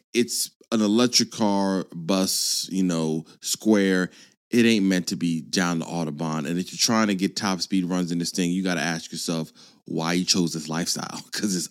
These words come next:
unnecessary. Now, outside of the normal technology inside the car, we have heated seats in the front, we have heated seats in the second row, you have steering wheel, you have twelve-way power in the front and rear,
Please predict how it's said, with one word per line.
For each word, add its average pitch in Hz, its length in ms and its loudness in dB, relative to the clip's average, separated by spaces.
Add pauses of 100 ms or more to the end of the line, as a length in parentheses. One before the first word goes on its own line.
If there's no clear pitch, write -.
unnecessary. - 840 -2 (760)
Now, 101 360 2 (440)
outside 156 440 4
of 135 240 4
the 101 460 4
normal 113 1000 4 (380)
technology 107 560 2
inside 90 360 0
the - 60 -12
car, 62 300 -6
we 98 180 0
have 87 480 -2 (300)
heated 139 360 8
seats 110 340 4
in 87 100 0
the - 40 0
front, 113 460 2 (260)
we 101 120 4
have 92 100 2
heated 95 240 2
seats 95 240 0
in 82 60 -4
the 76 60 -6
second 107 360 2
row, 90 340 4 (240)
you 85 140 -2
have 80 100 -2
steering 107 440 4
wheel, 95 380 2 (160)
you 95 160 2
have 85 140 -2
twelve-way 90 480 0
power 90 420 -2
in 78 60 -6
the 78 60 -8
front 78 320 -4
and 78 100 -8
rear, 95 400 2